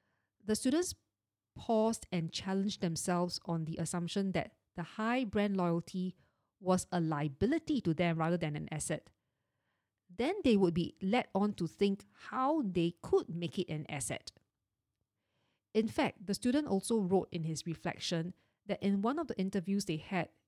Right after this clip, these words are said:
with the respondents, someone did say that their brand loyalty was a result of word of mouth from their own mothers and friends. If they had thought about it a bit deeper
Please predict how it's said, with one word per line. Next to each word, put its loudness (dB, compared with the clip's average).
with 0
the 0
respondents, -2
someone 0
did 2
say 0
that -2
their -2
brand 0
loyalty 2
was 0
a -2
result -2
of -4
word 4
of 0
mouth -4
from 2
their 2
own 2
mothers 2
and -4
friends. -6
If 2
they 8
had 0
thought 0
about 2
it 0
a -2
bit -2
deeper -2